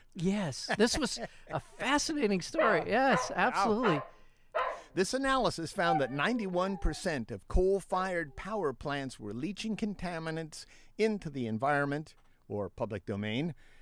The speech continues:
Speaker 2: because of the way they dispose of coal ash. Once coal is burned for energy, that coal becomes a heap of ash that contains dangerous chemicals like arsenic.
Speaker 1: Right.
Speaker 2: Yeah.
Speaker 1: It's a sludge kind of stuff, right?
Speaker 2: Yeah.
Speaker 1: Yeah.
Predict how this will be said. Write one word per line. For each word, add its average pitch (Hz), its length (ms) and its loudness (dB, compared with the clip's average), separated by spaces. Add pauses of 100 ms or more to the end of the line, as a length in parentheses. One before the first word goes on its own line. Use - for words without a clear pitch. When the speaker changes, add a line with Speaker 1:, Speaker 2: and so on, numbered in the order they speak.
(120)
Speaker 2:
because 175 460 2
of 165 80 -6
the 160 80 2
way 151 280 4
they 147 140 2
dispose 127 500 -2
of 127 140 -6
coal 123 380 -2
ash. 151 420 -6 (300)
Once 113 360 -8
coal 196 360 4
is 120 100 -2
burned 165 320 -4
for 120 160 -10
energy, 139 540 -2 (180)
that 165 240 -2
coal 170 300 0
becomes 160 400 -6
a 110 40 -12
heap 190 300 -8
of 135 120 0
ash 170 320 2
that - 120 -12
contains 139 540 -8
dangerous 170 760 -4
chemicals 147 600 -6
like 113 340 -6 (240)
arsenic. 143 560 -4 (100)
Speaker 1:
Right. 135 300 -4 (100)
Speaker 2:
Yeah. 147 220 -4
Speaker 1:
It's 110 120 -4
a 160 60 -2
sludge 135 680 -4
kind 101 200 -8
of 98 80 -12
stuff, - 320 -14
right? 131 340 -10
Speaker 2:
Yeah. 123 60 -10
Speaker 1:
Yeah. 107 160 -8